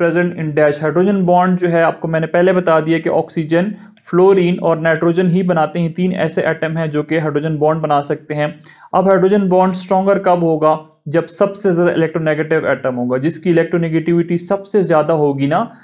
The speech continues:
इलेक्ट्रोनेगेटिविटी को क्या होती है, वो पावर होती है जिससे एक एटम दूसरे एटम के इलेक्ट्रॉन को अपनी तरफ खींच सकता है, उसको आप क्या कहते हो, शेयर्ड पेयर ऑफ इलेक्ट्रॉन जो होते हैं वो जब खींच सकता है तो उसको आप इलेक्ट्रोनेगेटिविटी कहते हो। तो फ्लोरीन सबसे ज़्यादा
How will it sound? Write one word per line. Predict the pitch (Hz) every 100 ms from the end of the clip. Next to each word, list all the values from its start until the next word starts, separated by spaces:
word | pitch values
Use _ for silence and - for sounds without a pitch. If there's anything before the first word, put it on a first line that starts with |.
| _
इलेक्ट्रोनेगेटिविटी | 151 175 196 185 180 190 202 208
को | 208 196
क्या | 196 196
होती | 170 180
है, | 175
वो | 180
पावर | 185 165 165
होती | 156 160
है | 151
जिससे | 160 -
एक | 170 180 175
एटम | 151 151
दूसरे | 156 165 180 165
एटम | 156 156
के | 156
इलेक्ट्रॉन | 147 139 151 165
को | 165
अपनी | 151 147
तरफ | 156 160 -
खींच | - 185 180
सकता | 175 - -
है, | 147 165 - - -
उसको | 202 233 240
आप | 208
क्या | 185
कहते | 175 180
हो, | 180
शेयर्ड | 175 190 185
पेयर | 185
ऑफ | 175 175
इलेक्ट्रॉन | 170 160 165 170
जो | 165
होते | 160 165
हैं |
वो | 160 156
जब | 156 156 - -
खींच | - 185 190
सकता | 190 180 -
है | 156 165 175 - _ -
तो |
उसको | 202 202
आप | 190
इलेक्ट्रोनेगेटिविटी | - 170 175 170 165 170 170 170
कहते | 143 131
हो। |
तो | 156
फ्लोरीन | 185 185 180 214 247
सबसे | 247 - 214 - 226
ज़्यादा | 208 214 240 -